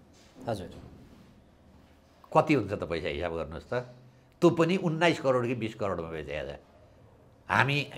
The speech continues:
Speaker 2: यो देशका शासनमा आयौँ भने त्यो एक एक अनुसन्धान गर्छौँ। अर्को पनि अनुसन्धान गर्नुपर्ने बेला आयो। हामी त पञ्चायतकालदेखि राजनीतिक र उच्च ओदाका मान्छेको सम्पत्ति छानबिन त हाम्रो स्थायी माग छँदैछ। यी विदेशमा राजस्थानबाट लोटा लिएर आएका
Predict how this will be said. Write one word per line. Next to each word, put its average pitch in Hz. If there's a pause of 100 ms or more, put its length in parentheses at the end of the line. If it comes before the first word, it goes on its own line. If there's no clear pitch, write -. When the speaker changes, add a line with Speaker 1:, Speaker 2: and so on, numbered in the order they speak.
Speaker 2:
यो 117
देशका 107
शासनमा 95
आयौँ 87
भने 113 (560)
त्यो 196
एक 202
एक 156
अनुसन्धान 90
गर्छौँ। 76 (540)
अर्को 165
पनि 165
अनुसन्धान 90
गर्नुपर्ने 80
बेला 76
आयो। 65 (300)
हामी 92
त 87
पञ्चायतकालदेखि 92 (440)
राजनीतिक 113
र 95
उच्च 104
ओदाका 87
मान्छेको 85
सम्पत्ति 87
छानबिन 85
त -
हाम्रो 101 (360)
स्थायी 131
माग 110
छँदैछ। 92 (800)
यी 208
विदेशमा 165
राजस्थानबाट 139
लोटा 139
लिएर 120
आएका 101